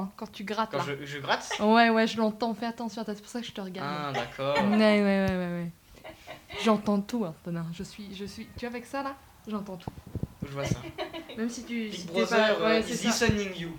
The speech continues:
Speaker 1: Ah bah oui,
Speaker 2: Par contre.
Speaker 1: exactement. Et, et même, euh, si tu
Speaker 2: Quand
Speaker 1: dis
Speaker 2: je
Speaker 1: un
Speaker 2: fais ça,
Speaker 1: truc,
Speaker 2: tu
Speaker 1: euh,
Speaker 2: l'entends,
Speaker 1: j'entends,
Speaker 2: ok.
Speaker 1: ouais. Si t'es pas d'accord avec ta sœur, c'est pour ça que je te regarde, j'entends, et je fais, ah,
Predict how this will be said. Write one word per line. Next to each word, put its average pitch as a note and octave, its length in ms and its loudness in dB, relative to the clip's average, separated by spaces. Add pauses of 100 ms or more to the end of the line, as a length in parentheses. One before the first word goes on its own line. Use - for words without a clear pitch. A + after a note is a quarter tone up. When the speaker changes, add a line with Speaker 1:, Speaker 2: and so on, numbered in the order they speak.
(220)
Speaker 1:
Ah A3 100 0
bah A3 220 4
oui, C4+ 240 0
Speaker 2:
Par - 140 -4
contre. C3+ 200 -10
Speaker 1:
exactement. A#3+ 680 -2
Et, G3 400 0
et G3 40 2
même, A3 240 2
euh, G3+ 120 2
si G3+ 180 -8
tu - 100 -14
Speaker 2:
Quand A3 60 2
Speaker 1:
dis G#3+ 80 0
Speaker 2:
je G3+ 40 2
Speaker 1:
un G3 60 4
Speaker 2:
fais G3+ 40 4
ça, A3 120 2
Speaker 1:
truc, B3+ 120 -2
Speaker 2:
tu B3 80 -4
Speaker 1:
euh, F#3+ 80 2
Speaker 2:
l'entends, E3+ 100 -2
Speaker 1:
j'entends, G#3+ 260 -4 (160)
Speaker 2:
ok. - 20 -10
Speaker 1:
ouais. E3+ 120 -10 (540)
Si - 80 -14
t'es A3 100 -8
pas G3+ 120 -2
d'accord G3 200 -2
avec F#3+ 120 -2
ta F#3+ 100 -8
sœur, A#3+ 160 -14
c'est - 60 -20
pour G#3 100 -14
ça A3+ 100 -14
que A#3 60 -18
je - 60 -18
te - 40 -10
regarde, G#3 240 -10
j'entends, G#3 320 -12
et G#3 40 -10
je - 80 -16
fais, - 180 -16
ah, G3+ 120 -10